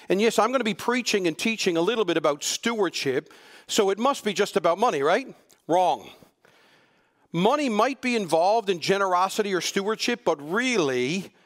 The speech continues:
what I wanna talk about this morning, especially as we're gonna celebrate the Lord's table,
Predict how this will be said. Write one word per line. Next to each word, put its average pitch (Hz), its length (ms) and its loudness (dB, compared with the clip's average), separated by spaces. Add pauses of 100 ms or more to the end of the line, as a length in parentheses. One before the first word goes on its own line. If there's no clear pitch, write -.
(280)
what 147 140 0
I 175 140 2
wanna 208 180 0
talk 151 320 -2
about 147 300 -2
this - 200 -8
morning, 143 220 0
especially 196 500 -2
as 170 140 -4
we're 147 80 -6
gonna 147 180 -2
celebrate 180 640 -2
the 156 80 -4
Lord's 151 240 -4
table, 127 500 -4